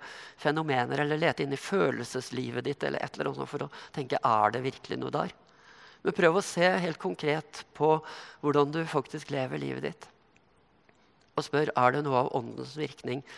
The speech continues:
jeg faktisk klarer å se her? Klarer jeg å se noe kjærlighet, overbærenhet, klarer jeg å se noe selvbeherskelse?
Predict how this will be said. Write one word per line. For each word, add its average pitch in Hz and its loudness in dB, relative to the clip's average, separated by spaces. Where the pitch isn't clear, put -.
jeg 135 0
faktisk 127 -4
klarer 123 -2
å 123 -8
se 110 -6
her? 139 -4
Klarer 139 4
jeg 151 4
å - -6
se 127 2
noe 156 -6
kjærlighet, 127 -4
overbærenhet, 120 -2
klarer 139 4
jeg - 2
å 139 -4
se 131 4
noe 131 2
selvbeherskelse? 120 0